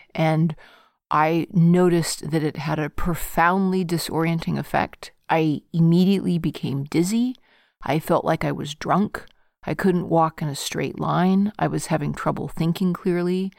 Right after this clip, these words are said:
I was really, really out of it after I got semen in my eyeball. It was, uh, for a shoot on the upper floor,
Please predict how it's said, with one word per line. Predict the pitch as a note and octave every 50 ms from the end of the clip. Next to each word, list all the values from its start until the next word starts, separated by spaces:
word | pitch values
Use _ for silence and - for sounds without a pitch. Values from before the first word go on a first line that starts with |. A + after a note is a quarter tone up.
| - - - _ _ _ _ _ _
I | - E3 E3
was | D#3+ D#3 D#3 D3+ D3+
really, | D#3 D3+ D#3 D#3 D#3 E3 F#3 F#3+ F3+ F#3+ G3+ E3+ E3 E3 D#3+ D#3 D3+ D3 - -
really | - D#3 E3+ E3+ F3+ E3+ E3 D#3+ D#3 D3 C3+ - _
out | - D#3+ F#3+ A3 A3
of | F#3+ E3
it | D#3 C#3+ C3+ C#3 - _ _ _ _ -
after | C#3 D3 D3+ - - - - D#3+ D#3 D#3 D3+ -
I | D3 D3+
got | E3 - D3+ D3 - - -
semen | - - - F3 F3 A#3 C#4+ C4+ E3+ D#3+ - - -
in | - C#3 C3+
my | C#3 D3+ D#3 C#3 C3+ - - -
eyeball. | - - A3 B3 G#3+ - - D#3 - _ _ _ _ _ _ - F3
It | E3+ D#3
was, | F3 F3 F3 E3 - -
uh, | F3 D#3+ D#3
for | D3 - - E3+ E3 D#3 D3+
a | D3+
shoot | - - - - F3 D#3+ -
on | - - D#3+
the | D#3+ E3+ F3
upper | D#3+ - - C#3
floor, | - - - D#3+ E3 E3 D#3 D3 D3 D3+